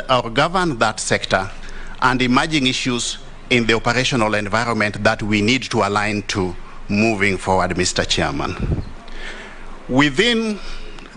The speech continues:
the political space, Mister Chairman, may I also mention for purposes of clarity that I've had the opportunity to serve in the year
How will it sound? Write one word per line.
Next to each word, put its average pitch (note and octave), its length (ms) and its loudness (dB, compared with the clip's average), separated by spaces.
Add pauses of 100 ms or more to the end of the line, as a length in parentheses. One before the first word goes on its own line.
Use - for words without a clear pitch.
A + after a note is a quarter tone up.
(420)
the B2+ 140 4
political D3 640 2
space, - 380 0
Mister C3+ 240 2
Chairman, C3+ 440 2
may B2+ 140 2
I C#3 80 2
also F3 360 0
mention C3+ 380 0
for B2 200 0 (120)
purposes F#3 520 2
of A#2+ 180 0
clarity G#2+ 540 0 (960)
that C#3+ 200 4
I've C#3 160 2
had F3 240 2
the G3 140 2
opportunity D3+ 560 0
to C3 80 -2
serve C#3 400 0
in C3 140 0
the B2 80 4
year C#3+ 360 0